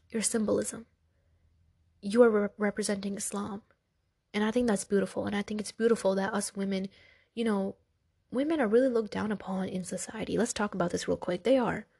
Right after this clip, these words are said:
People treat women very, very poorly in a lot of circumstances, which has honestly kind of started the feminist movement. And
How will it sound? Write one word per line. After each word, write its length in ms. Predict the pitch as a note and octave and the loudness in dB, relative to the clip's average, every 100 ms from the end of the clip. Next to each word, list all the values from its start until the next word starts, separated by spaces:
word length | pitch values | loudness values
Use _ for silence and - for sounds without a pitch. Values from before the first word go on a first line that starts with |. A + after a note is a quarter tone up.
| _ _ _ _ _ _ | _ _ _ _ _ _
People 460 | - C4 D4 D4 B3 | -6 -2 2 4 4
treat 340 | A#3+ A#3+ A#3+ | 2 0 0
women 520 | F#3+ G#3 G3+ F#3+ F#3+ | -2 -4 -2 -2 0
very, 240 | F#3+ A3+ A#3+ | 2 4 2
very 240 | G3 F#3+ | 2 -4
poorly 600 | F#3+ - G3 F#3+ G3 G#3 - _ _ _ | -4 -6 -4 -2 -4 -6 -10 _ _ _
in 60 | G3+ | -2
a 40 | |
lot 200 | G3+ A3+ | 0 -2
of 80 | G#3+ | -4
circumstances, 1080 | - - - F#3+ - E3+ E3+ - G#3 G#3 - - - - | -6 -8 -6 -8 -8 -8 -8 -4 -4 -4 -10 -20 -20 -8
which 180 | A#3+ B3 | -4 -2
has 160 | B3 A#3+ - | -2 -4 -2
honestly 440 | A#3+ D4 C#4+ A#3 | -2 -2 -2 -4
kind 240 | - A3+ | -4 -2
of 80 | A3 | -2
started 400 | - G#3 G3 G3 | -2 -2 0 0
the 80 | F#3+ | 0
feminist 580 | F#3 F#3 F#3+ G3 - - | 0 0 -2 -4 -8 -6
movement. 460 | G3 F#3+ F#3 G#3 A3 - - _ | -6 -4 -8 -8 -12 -20 -20 _
And 120 | G#3 | -12